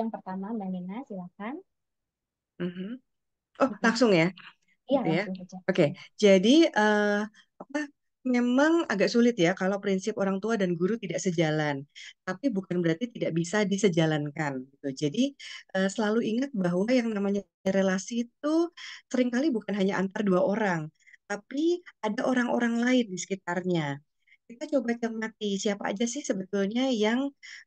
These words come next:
Speaker 2: eee, apa, eee, berelasi dengan guru ini. Misalnya, oh, eee, si guru ini ternyata adalah wali kelas dari, eee, kelasnya anak saya yang isi satu kelas tuh misalnya dua puluh anak gitu ya, atau tiga puluh anak gitu bahkan.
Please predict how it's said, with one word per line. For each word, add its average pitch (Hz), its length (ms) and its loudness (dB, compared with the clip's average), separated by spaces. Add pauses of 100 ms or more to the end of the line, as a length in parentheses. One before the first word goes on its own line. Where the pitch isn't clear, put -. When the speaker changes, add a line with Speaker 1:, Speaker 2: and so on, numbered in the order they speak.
(120)
Speaker 2:
eee, 190 360 2
apa, 277 360 -6 (600)
eee, 190 80 0 (100)
berelasi 214 560 2
dengan 175 220 4
guru 175 260 2
ini. 170 280 0
Misalnya, 175 720 -4 (440)
oh, 269 160 2
eee, 196 360 -2
si 214 80 -4 (380)
guru 208 240 -2
ini 226 440 -2
ternyata 214 680 -2
adalah 185 320 -2
wali 196 240 0
kelas 190 440 -4
dari, 180 580 -2 (580)
eee, 180 180 0 (100)
kelasnya 202 480 -2
anak 202 200 -2
saya 214 480 0
yang 220 200 0 (140)
isi - 200 -4
satu 214 280 -2
kelas 233 320 -2
tuh 294 200 -2
misalnya 220 440 0
dua 180 220 2
puluh 196 300 0 (400)
anak 240 220 2 (140)
gitu - 220 -12
ya, 170 140 2
atau 190 160 -6
tiga 180 180 -2
puluh 185 180 0
anak 214 240 -2
gitu 165 160 0
bahkan. 147 380 -2